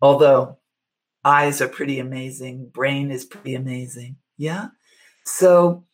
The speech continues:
if that opens up a little crack for an additional correlate to behavior, for those of you who are very confident that the brain explains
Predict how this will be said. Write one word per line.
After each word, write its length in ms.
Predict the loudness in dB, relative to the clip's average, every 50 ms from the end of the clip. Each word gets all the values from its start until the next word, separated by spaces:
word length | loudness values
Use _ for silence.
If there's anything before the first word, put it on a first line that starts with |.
| _ _ _ _ _ _ _ _ _ _ _ _ _ _ _ _ _ _ _ -4
if 260 | -2 -2 -2 -2 0
that 340 | 2 2 2 2 0 -2 -2 0
opens 400 | 0 0 0 0 -4 -6 -4 -4
up 160 | -6 -6 -2 0
a 100 | 0 0
little 520 | 0 0 -2 -2 -2 -4 -8 -10 -12 -14 -16
crack 400 | -10 -6 -4 -2 -2 -2 -4 -8
for 340 | -16 -14 -8 -4 -2 -2 -2 -2
an 180 | -4 -4 -6
additional 960 | -6 -8 -4 -2 0 0 0 -2 -6 -10 -10 -8 -8 -8 -8 -10 -12 -14 -20 _ _ _ _
correlate 640 | -4 -2 0 0 2 0 -2 -2 -4 -6 -8 -8
to 80 | -10 -8
behavior, 800 | -6 -6 -6 -4 -2 -2 -2 -2 -4 -4 -4 -4 -4 -8 -10 -16 _ _ _ _ _ _
for 140 | 0 2 4
those 320 | 6 6 6 6 4 2
of 140 | -2 -4 -4
you 260 | -2 0 2 2 2 0
who 200 | -2 -2 0 2
are 360 | 2 2 2 0 -2 -6 _ _ _ _ _ -14
very 540 | -12 -12 -2 2 2 2 2 2 0 -2 -2
confident 720 | -4 -8 -8 -8 -8 -8 -8 -8 -10 -10 -12 -12 -12 _ -6
that 380 | -6 -4 -4 -6 -8 -12 _ _ _ _ _
the 80 | -8 -6
brain 400 | -2 2 4 6 6 4 2 -2
explains 920 | -6 -8 -12 -14 -12 -8 -8 -6 -6 -6 -8 -8 -10 -10 -12 -16 -18